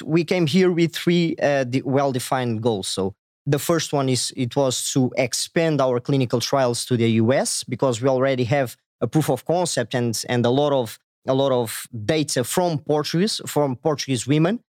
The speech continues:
But we need to expand our, our clinical trials to the U S to have a more, uh, variability of data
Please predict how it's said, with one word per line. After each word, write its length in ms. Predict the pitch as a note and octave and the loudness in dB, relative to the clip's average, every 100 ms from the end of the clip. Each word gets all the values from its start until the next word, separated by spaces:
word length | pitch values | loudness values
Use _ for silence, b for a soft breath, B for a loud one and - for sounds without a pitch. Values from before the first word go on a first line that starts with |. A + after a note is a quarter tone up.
| _ _ | _ _
But 300 | D#3 E3 F3 | 0 0 0
we 80 | E3+ | 2
need 180 | D#3+ D#3 | 2 0
to 160 | - D3+ | 0 0
expand 640 | C3+ - - D3+ D3 C3+ - | 0 -6 -2 0 0 -2 -2
our, 420 | B2+ B2+ B2 - | 0 2 2 2
our 200 | C3 A#2+ | 0 0
clinical 420 | - D#3+ C#3 C3+ | 0 0 2 0
trials 500 | A#2+ C#3 C3 B2+ - - | 0 0 0 0 -4 -2
to 100 | C#3+ | 2
the 120 | C3 B2+ | 4 4
U 220 | A#2 B2 | 4 4
S 240 | C#3 C#3+ - | 2 -2 -4
to 100 | A#2+ | 0
have 240 | C3 B2+ _ _ - | 0 -2 _ _ 0
a 80 | |
more, 440 | B2+ C#3+ C#3+ C#3 C3 | 4 4 4 2 0
uh, 260 | B2+ B2+ A#2 | 2 2 2
variability 1080 | C3 C3 B2+ B2+ A2+ A#2 A#2 A2 E3 F3 - _ | 2 2 4 2 0 0 0 0 0 0 -2 _
of 240 | B2+ B2 A2 | -2 -2 -2
data 460 | C3+ C3+ D3+ E3 | -2 0 -2 -2